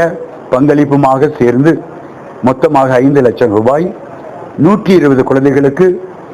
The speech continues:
இந்த தொகையானது பிரித்து கொடுக்கப்பட்டது. இன்று நடந்த இந்த விழா, இதன் பயனாக இந்த குழந்தைகள், பொருளாதாரத்தில் பின்தங்கிய குழந்தைகள் கல்வியில் மென்மேலும் வளர நாங்கள் உதவி செய்து வருகிறோம்.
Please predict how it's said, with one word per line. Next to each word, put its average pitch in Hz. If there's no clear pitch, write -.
இந்த 123
தொகையானது 135
பிரித்து 175
கொடுக்கப்பட்டது. 123
இன்று 139
நடந்த 127
இந்த 110
விழா, 110
இதன் 170
பயனாக 127
இந்த 135
குழந்தைகள், 156
பொருளாதாரத்தில் 147
பின்தங்கிய 143
குழந்தைகள் 139
கல்வியில் 190
மென்மேலும் 170
வளர 135
நாங்கள் 120
உதவி 135
செய்து 110
வருகிறோம். 110